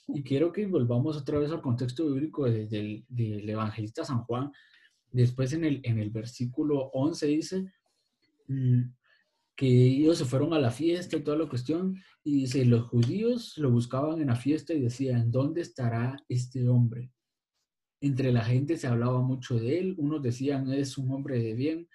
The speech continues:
pero otros decían, "No es bueno, engaña a la gente". Sin embargo, nadie hablaba abiertamente de él por miedo a los judíos. Hacia la mitad de la fiesta, Jesús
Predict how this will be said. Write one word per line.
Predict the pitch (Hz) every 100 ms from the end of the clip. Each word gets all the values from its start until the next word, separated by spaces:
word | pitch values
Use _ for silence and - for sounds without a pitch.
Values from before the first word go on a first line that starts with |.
| _ -
pero | 127 117
otros | 120 143 123
decían, | 110 135 131 117
"No | 120 123
es | 120
bueno, | 123 131 123
engaña | 110 117 113 123
a |
la | 117
gente". | - 110 107 _ _ _ _
Sin | - 233 233
embargo, | 196 127 127 147 143
nadie | 131 135 143 147
hablaba | 123 113 113 123 131
abiertamente | 127 131 - 131 131 143 139
de | 123 156
él | 190
por | 190 123 117
miedo | 120 135 143 -
a | 113
los | 110
judíos. | - 113 107 120 - - _ _ _ _ _ _ _ _ _ _ _ - _
Hacia | 123 123 139
la | 120
mitad | 113 143
de | 175
la | 190 123
fiesta, | 143 143 143 160 160
Jesús | - 123 127 135